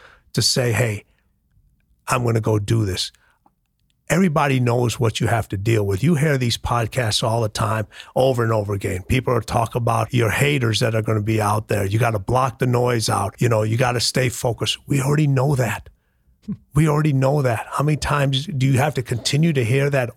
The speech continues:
over, that you're gonna have naysayers, you're gonna have people that don't want you to win, you're gonna have people that aren't rooting for you, the people that are gonna stab you in the back?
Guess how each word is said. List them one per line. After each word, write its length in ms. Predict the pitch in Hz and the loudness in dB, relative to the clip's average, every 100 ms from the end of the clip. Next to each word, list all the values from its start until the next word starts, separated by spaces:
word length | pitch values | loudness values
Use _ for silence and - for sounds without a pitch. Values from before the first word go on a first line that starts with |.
| - | -2
over, 320 | 131 151 160 | 0 2 0
that 240 | 135 123 127 | 0 -2 0
you're 60 | |
gonna 180 | 123 135 | 0 0
have 220 | 113 131 | 0 0
naysayers, 680 | 107 117 139 - 156 165 143 | 0 0 0 0 0 0 0
you're 60 | |
gonna 140 | 131 120 | 0 0
have 140 | 117 | -2
people 280 | - 135 127 | -4 -4 -2
that 240 | 120 104 | -2 -2
don't 180 | - 135 | -2 0
want 300 | 147 147 135 | 2 0 0
you 60 | 143 | 0
to 60 | |
win, 360 | 131 131 156 160 - - - | 0 0 0 -2 -6 -18 -6
you're 140 | 127 | -2
gonna 80 | 113 | 0
have 180 | 104 - | -2 -4
people 300 | - 147 139 | -2 -2 -2
that 200 | 120 107 | -2 -2
aren't 260 | 104 135 151 | 0 0 2
rooting 320 | 139 156 151 | 2 2 0
for 220 | - 160 | 0 0
you, 200 | 175 175 - - | 2 2 -2 -8
the 100 | - | -8
people 280 | 113 156 147 | -2 0 2
that 120 | 127 | 0
are 40 | 120 | 0
gonna 160 | 110 | 0
stab 460 | 104 - 139 139 135 | -2 -2 0 0 0
you 120 | 127 | 0
in 100 | 120 | 0
the 80 | 110 | 0
back? 400 | 107 135 160 - | 0 2 2 -2